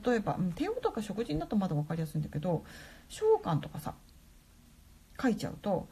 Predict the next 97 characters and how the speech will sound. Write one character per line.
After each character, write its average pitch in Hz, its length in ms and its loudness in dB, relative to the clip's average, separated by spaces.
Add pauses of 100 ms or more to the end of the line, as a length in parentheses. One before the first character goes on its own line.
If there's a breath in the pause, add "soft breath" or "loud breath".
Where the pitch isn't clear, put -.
(160 loud breath)
「こ - 140 -8
れ 277 80 2
は 330 140 2
何 262 300 2
で 170 100 4
す 151 120 -4
か？」 - 140 -12
っ - 0 -
て、 - 180 -12
ま 170 100 2
あ、 156 40 0
そ 247 120 0
り 415 60 4
ゃ 403 40 2
そ 440 180 6
う 415 40 0
だ 185 80 4
っ 156 40 -2
て 165 120 -2
感 170 200 4
じ 165 100 0
な 175 100 2
ん 160 40 0
だ 151 80 -4
け 160 80 -4
ど、 156 160 2
分 160 140 0
か - 160 2
ら 554 160 4
な 453 100 4
い 277 60 6
人 269 160 2
の 247 120 8
方 175 100 0
が - 60 -6
多 294 180 4
す 359 120 -4
ぎ 294 100 -6
ち - 120 -10
ゃ - 20 -8
っ - 20 -8
て、 208 360 2 (800 loud breath)
あ 185 100 4
の 180 120 6
ー、 - 20 4
「も 165 680 2 (320)
う - 20 4
こ 220 140 -2
れ 214 80 4
は 185 100 4
教 370 240 6
育 466 180 8
レ 453 80 12
ベ 370 140 6
ル 190 60 0
だ」 117 200 0
み - 80 -10
た - 80 -12
い 156 60 -8
な - 100 -8
思 160 140 4
っ - 20 2
て、 170 380 2 (540 loud breath)
だ 208 100 0
か 175 80 2
ら 160 60 6
ど 359 220 0
う 622 40 -6
し - 60 -10
た 381 100 4
ら 277 80 8
こ 208 100 0
れ 202 80 4
が 185 80 0
広 180 240 0
が 185 100 6
る 190 120 4
ん 170 60 2
だ 160 100 2
ろ 151 100 2
う - 20 2
っ - 40 -2
て 147 140 -6
こ 156 100 -2
と 151 100 -6
を - 20 -4
す - 200 -10
っ - 40 -8 (120)
ご 508 100 8
い 494 60 8
考 262 140 -2 (220)
え 151 60 4
て 147 140 -6
て、 170 280 0 (480)
毎 165 160 4
日 - 160 -4
ね。 277 140 -2